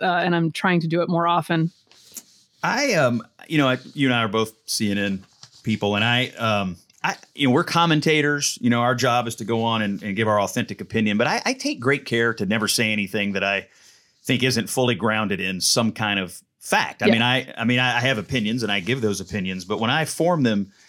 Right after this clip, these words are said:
Speaker 2: I take great care of it because I, I care deeply about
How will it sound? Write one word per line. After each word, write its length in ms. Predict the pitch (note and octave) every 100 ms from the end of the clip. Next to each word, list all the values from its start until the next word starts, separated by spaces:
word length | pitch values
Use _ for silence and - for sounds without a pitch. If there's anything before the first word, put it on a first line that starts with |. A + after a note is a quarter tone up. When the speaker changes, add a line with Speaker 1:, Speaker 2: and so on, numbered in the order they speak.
| - _ -
Speaker 2:
I 80 | -
take 220 | F3 A3 D3+
great 200 | F3 -
care 200 | D#3 C#3
of 60 |
it 80 | A2
because 280 | A2+ C#3 C3
I, 340 | B2 A#2+ - _
I 160 | A#2+ A#2
care 380 | - C#3+ D#3 B2
deeply 400 | A#2+ B2 A2 G2+
about 420 | G2 G#2 G2+